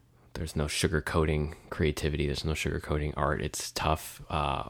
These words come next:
life is tough in general. And then trying to be an artist on top of that, especially, again, in a culture that really does not, it doesn't bolster us in our mental health. It doesn't bolster us in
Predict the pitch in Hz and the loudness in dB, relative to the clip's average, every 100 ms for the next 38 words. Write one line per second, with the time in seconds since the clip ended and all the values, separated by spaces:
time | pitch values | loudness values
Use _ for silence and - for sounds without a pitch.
0 | - 82 76 82 80 82 - - - 85 | -4 0 0 2 0 0 -2 -4 0 0
1 | - 85 82 82 90 87 82 82 73 - | 2 2 2 4 4 4 4 2 2 2
2 | 76 76 76 71 60 - 82 76 67 78 | 4 2 2 0 -2 -2 0 0 0 0
3 | 82 - 78 71 - 73 - 90 90 82 | 0 0 -2 -2 2 2 2 4 6 8
4 | 85 - - - 80 - 80 76 76 71 | 6 -2 -12 -6 -4 -2 0 0 -2 -2
5 | 76 73 - - - - 69 67 - 80 | 0 -2 -2 -2 -2 0 0 -2 -4 -2
6 | 78 76 - 64 73 73 69 - _ - | 0 -2 -2 -2 -2 0 0 -2 _ -20
7 | - _ _ - _ _ _ _ - - | -20 _ _ -20 _ _ _ _ -18 -2
8 | 82 80 - 78 - 69 69 - - - | 2 2 2 2 4 4 4 2 -4 -8
9 | - 82 71 76 98 - 76 69 - 69 | -8 -4 -2 -2 -2 0 2 0 0 0
10 | 73 85 - - 71 69 - 78 78 - | 2 2 0 -4 0 0 0 0 0 0
11 | 76 - 69 - | 0 0 -2 -2